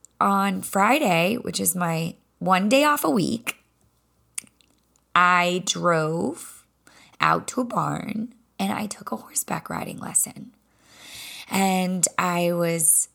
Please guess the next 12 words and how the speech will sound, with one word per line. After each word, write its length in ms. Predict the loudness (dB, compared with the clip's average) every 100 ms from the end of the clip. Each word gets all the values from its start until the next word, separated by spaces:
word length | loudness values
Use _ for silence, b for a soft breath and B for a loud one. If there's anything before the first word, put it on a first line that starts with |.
| -10
curious, 840 | -4 0 2 2 2 0 0 2 2
and 280 | -2 -6
it 120 | -6 -4
was 320 | -2 0 0 B B B B
familiar 920 | -10 -2 0 2 0 0 -4 -6 -6 -4
but 300 | -2 -2 0
super 600 | 0 2 0 0 -2 0
new, 540 | 0 2 4 4 2 2
and 160 | 0
it 200 | -2 -6
gave 340 | -4 -4 -4 -6
me 220 | -8